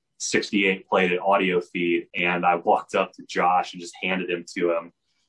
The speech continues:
and he held it. I said, "Hey, I'm gonna take your picture." So I got this picture of,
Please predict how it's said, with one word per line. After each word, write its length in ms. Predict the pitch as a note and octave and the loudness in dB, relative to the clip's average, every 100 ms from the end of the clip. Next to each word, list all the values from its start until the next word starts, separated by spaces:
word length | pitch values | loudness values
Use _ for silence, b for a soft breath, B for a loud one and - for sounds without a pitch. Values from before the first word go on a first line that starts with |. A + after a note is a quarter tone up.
| _ | _
and 140 | - G2 | 2 2
he 60 | |
held 280 | G#2+ A2+ G#2 | 4 6 6
it. 60 | - _ _ _ _ - | 4 _ _ _ _ -2
I 80 | G2+ | 0
said, 160 | - D3 | 2 4
"Hey, 100 | D3 | 4
I'm 80 | |
gonna 100 | D3 | 2
take 200 | C#3+ D#3+ | -2 -4
your 100 | C#3 | -4
picture." 380 | - E3 - F#2 | -2 -4 -2 -4
So 100 | - | 0
I 80 | G2+ | 0
got 140 | G#2 | 0
this 100 | - | -4
picture 440 | - G#2 - G2 | -6 -6 -4 -4
of, 80 | F2+ | -4